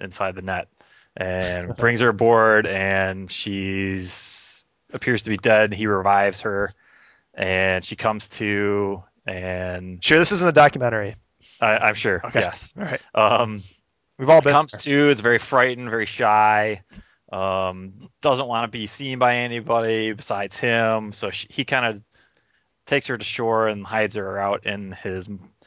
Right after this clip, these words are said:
Speaker 1: his mother, his dead mother's old house.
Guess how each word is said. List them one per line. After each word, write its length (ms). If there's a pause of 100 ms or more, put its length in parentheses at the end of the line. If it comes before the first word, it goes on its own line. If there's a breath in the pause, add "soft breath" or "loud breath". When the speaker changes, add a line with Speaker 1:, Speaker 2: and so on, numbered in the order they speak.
(520)
Speaker 1:
his 100
mother, 560 (140)
his 360
dead 260
mother's 500
old 180
house. 440